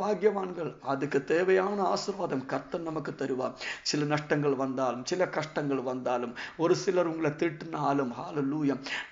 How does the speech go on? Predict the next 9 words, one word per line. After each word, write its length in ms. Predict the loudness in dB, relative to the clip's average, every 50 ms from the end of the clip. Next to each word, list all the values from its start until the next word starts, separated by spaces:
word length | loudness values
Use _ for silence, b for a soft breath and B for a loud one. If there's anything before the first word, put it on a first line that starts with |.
| -4 -2 0
நீங்கள் 340 | 0 2 2 4 4 4 6 4 4
எந்த 240 | 2 2 2 0 0 0 0 0
நிந்தைகள் 520 | 0 0 0 2 4 4 6 6 6 4 2 0
நீங்கள் 220 | -2 -2 -2 -2 0
அனுபவிக்க, 640 | 2 2 2 4 4 2 2 0 -2 0 0 0 2 4 4
அனுபவிக்க 580 | 6 6 6 6 6 4 4 4 2 2 2 4 4
வேண்டி 220 | 4 4 4 2 2 2
வந்தாலும் 460 | 0 2 2 4 4 4 2 0 -2 -4 B B B B B B -2 0
நீங்கள், 340 | 0 0 2 2 4 4 4